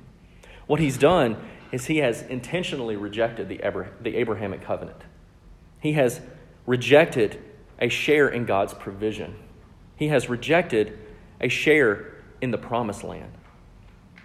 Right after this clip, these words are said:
And as a consequence, what he receives, as we read here, is the shame of serving a foreigner, and in this culture, which, which is completely unclean. But even more so, he receives as a consequence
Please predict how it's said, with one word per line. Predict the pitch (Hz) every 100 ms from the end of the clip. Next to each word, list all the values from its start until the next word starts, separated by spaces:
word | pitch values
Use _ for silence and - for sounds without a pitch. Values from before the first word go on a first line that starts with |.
| - - -
And | 135
as | 127
a |
consequence, | 123 - 185 135 - 113 95
what | 110
he | 113
receives, | 95 101 - 202 120 104
as | 98
we | 104
read | 117 185 135
here, | 107 98 - - - - - - -
is | 123
the | 113
shame | 104 - 170 175 117 110
of | 113
serving | - - 160 117 101 95 95 -
a | 110
foreigner, | - 147 147 98 87 95 95 - - - - - - -
and | 110
in | 113
this | 127
culture, | 131 123 113 107
which, | 101 101 - -
which | 117 117
is | - 107
completely | - 117 - 156 120 101
unclean. | 98 - 104 - - - - - - -
But | 131
even | 127 120
more | 113 147 175
so, | 127 95 92 - - - - - - _ - - - - -
he | 156
receives | 131 123 135 117
as | 104
a |
consequence | 104 120 123 - 110 90 -